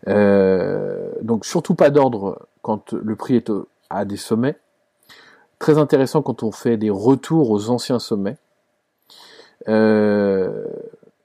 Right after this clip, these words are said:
et ce qu'il faut bien comprendre, c'est que la baisse du cours de l'action n'est pas une fatalité. Au contraire, c'est une opportunité pour acheter des actions à un prix intéressant et donc avoir des rendements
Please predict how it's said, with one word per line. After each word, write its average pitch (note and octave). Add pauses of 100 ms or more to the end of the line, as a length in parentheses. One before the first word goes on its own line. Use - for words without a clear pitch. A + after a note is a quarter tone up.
(600)
et A#2+
ce -
qu'il -
faut C#3
bien C#3
comprendre, D3+
c'est C3
que -
la A2
baisse A#2+
du G#2+
cours G#2+
de G#2
l'action C#3 (140)
n'est A2
pas C#3+
une A#2
fatalité. C3+
Au G#2
contraire, B2
c'est -
une A2+
opportunité B2+ (360)
pour G#2
acheter G2
des G2+
actions A2
à F#2+
un G2
prix C3+
intéressant A2
et G2+
donc A2+
avoir G#2+
des G2+
rendements G2+